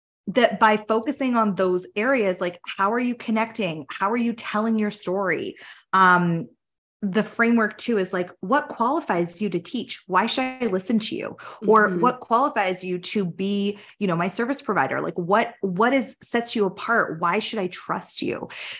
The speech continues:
Speaker 1: These are all pieces that you need to think about when it comes to creating content, because if you fall into, "I'm just only gonna post stuff that's gonna get great engagement," then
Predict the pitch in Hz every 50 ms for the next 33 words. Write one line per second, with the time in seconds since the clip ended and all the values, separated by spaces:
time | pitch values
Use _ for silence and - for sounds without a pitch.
0 | - - - 240 277 277 320 320 320 302 285 285 - - - 170 180 208 - 262
1 | 254 202 220 - 196 196 190 185 180 170 170 165 _ _ _ _ - 240 277 302
2 | 302 - - 170 180 175 185 - - _ _ _ _ _ _ _ _ _ _ _
3 | _ _ _ - 170 202 185 - - - - - 196 190 190 - - 180 - -
4 | - 180 170 165 165 - - 247 285 294 - - 185 175 - 190 - 196 190 185
5 | 180 - - - - - - - - 208 208 208 202 240 277 302 - - 320 302
6 | 240 202 208 233 240 233 - - 202 170 170 170 165 165 170 - _ _ - -
7 | 214 214 196 196 185 - - 190 190 196 196 180 175 165 156 165 - 196 226 226
8 | - - 151 160 165 - 165 165 - 185 180 170 175 147 - - 170 160 160 151
9 | 139 - 139 196 208 - - 151 131 127 190 240 - _ _ _ - _ _ _
10 | _ - 202 185 254 247 233 233 226 220 226 220 220 220 226